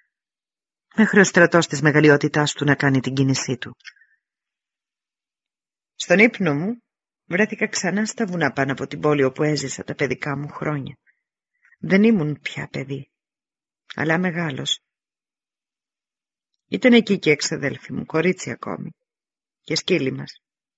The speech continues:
Ο τυχερός και ευτυχία, όπως ήταν τις μέρες που ακολούθησαν τη λαιλασία του αστακού.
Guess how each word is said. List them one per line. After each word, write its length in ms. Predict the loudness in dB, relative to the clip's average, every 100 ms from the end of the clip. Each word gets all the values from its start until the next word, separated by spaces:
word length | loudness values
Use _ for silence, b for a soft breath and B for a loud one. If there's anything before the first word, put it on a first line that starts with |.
| _ _ _ _ _ _ _ _ _ _ -2
Ο 100 | -2
τυχερός 840 | -2 -2 0 0 -2 -6 -10 -18 _ _ _ _ _
και 120 | -6
ευτυχία, 760 | -6 -8 -12 -10 -8 -8 -8 _ _ _ _ B B -2
όπως 300 | 0 2 0
ήταν 220 | -2 -2
τις 140 | -2
μέρες 300 | 0 0 0
που 80 | -4
ακολούθησαν 840 | -4 -4 -4 -6 -10 -8 -8 -10 -14 -6
τη 160 | -2
λαιλασία 640 | 2 2 0 -2 -2 -2
του 100 | 0
αστακού. 540 | -4 -4 -10 -10 -12